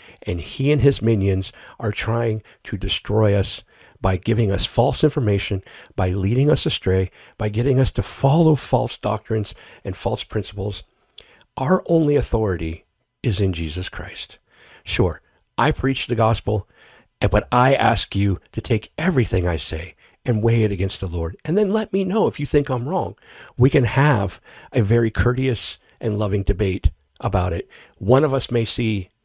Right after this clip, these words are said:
where the other is right and the other is wrong, or maybe we'll just go our separate ways, and that'll be fine too. Do this with others as well. As I said in the last Bible time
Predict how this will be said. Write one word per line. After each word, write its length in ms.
where 160
the 140
other 320
is 140
right 380
and 140
the 80
other 240
is 140
wrong, 300
or 100
maybe 240
we'll 140
just 220
go 100
our 80
separate 340
ways, 240
and 120
that'll 180
be 100
fine 300
too. 300
Do 140
this 180
with 180
others 380
as 140
well. 400
As 160
I 60
said 240
in 60
the 60
last 300
Bible 300
time 340